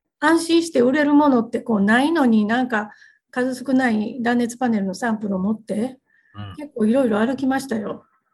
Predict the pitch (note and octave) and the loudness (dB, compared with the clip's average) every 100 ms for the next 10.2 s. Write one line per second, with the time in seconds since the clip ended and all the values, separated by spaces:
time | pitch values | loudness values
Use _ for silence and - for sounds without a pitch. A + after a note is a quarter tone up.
0 | _ G2+ - C3 C3+ C3 B2 A#2+ A2+ - | _ -10 -6 -6 -4 -6 -8 -10 -12 -6
1 | C4+ C#4+ G#3+ G#3+ A3+ A3+ A#3+ - A3+ B3 | -2 -2 -2 -2 -2 -2 -4 -6 -8 -4
2 | C#4+ C#4+ A#3+ G#3 G#3 G#3 A3+ B3 B3+ C4 | -2 0 0 -2 0 2 2 2 0 0
3 | B3+ B3+ B3+ B3+ B3+ G#3+ G3 F#3+ A3 _ | 0 -2 -4 -6 -4 -4 -2 -4 -8 _
4 | _ _ D#4 D#4+ C#4 A#3 A3 G#3+ C4+ C#4+ | _ _ -12 -6 -4 -2 0 0 0 0
5 | D4 D4 - _ _ C4+ D4+ D#4+ E4 D#4+ | 0 -2 -8 _ _ 0 2 0 -4 -4
6 | D4 E4 D4 A#3 G#3 A3+ A3 G#3 G3+ F#3+ | -4 -6 -4 -4 -2 0 0 -2 -2 -2
7 | G3 G#3 G#3 F#3+ F#3+ A#3+ G3+ G#3 - _ | 0 0 0 0 2 2 2 -4 -12 _
8 | _ D4 C4+ E4 E4+ D#4 D4 D4 B3 G#3+ | _ -4 -2 -2 -2 -2 -2 -2 0 0
9 | A3 G#3+ G3+ G3+ G3 A3+ G#3+ G3+ G3+ G#3 | -2 -2 -2 -2 -4 -6 -8 -4 -2 0
10 | G3+ A3 | 0 -4